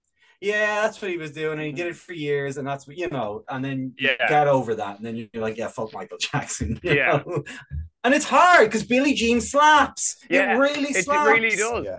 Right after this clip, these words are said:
Speaker 2: Yeah, you kinda need to transfer a lot of your hatred onto Joe Jackson, who,
Speaker 1: Yeah,
Speaker 2: like,
Speaker 1: true.
Speaker 2: beat
Speaker 3: Yes.
Speaker 2: the ever-living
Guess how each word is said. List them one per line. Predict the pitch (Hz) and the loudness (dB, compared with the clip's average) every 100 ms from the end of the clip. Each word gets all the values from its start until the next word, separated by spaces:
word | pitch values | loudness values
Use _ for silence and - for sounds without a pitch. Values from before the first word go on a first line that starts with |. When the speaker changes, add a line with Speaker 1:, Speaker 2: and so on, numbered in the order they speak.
| 208 | -10
Speaker 2:
Yeah, | 190 214 | -2 -2
you | 160 165 - - | -2 -8 -10 -8
kinda | 185 226 | -6 -6
need | 233 226 | -8 -10
to | 185 | -10
transfer | - 175 170 180 165 | -6 -6 -6 -8 -2
a | 156 | -2
lot | 139 135 135 139 143 | -2 -4 -4 -4 -6
of | 143 | -6
your | 139 135 | -8 -6
hatred | 131 127 - 135 | -4 -4 -4 -6
onto | 123 123 135 | -6 -8 -8
Joe | 110 131 120 117 | -6 -2 0 0
Jackson, | 113 98 - - 98 _ _ _ _ _ _ _ _ - | -2 -6 -10 -14 -14 _ _ _ _ _ _ _ _ -2
who, | 196 208 | 2 4
Speaker 1:
Yeah, | 208 | 4
Speaker 2:
like, | 180 160 151 | 4 2 0
Speaker 1:
true. | - | -8
Speaker 2:
beat | |
Speaker 3:
Yes. | 127 180 196 185 | -2 0 0 -4
Speaker 2:
the | - 165 | -2 0
ever-living | 156 160 165 147 139 131 131 | 0 0 0 0 -2 -4 -6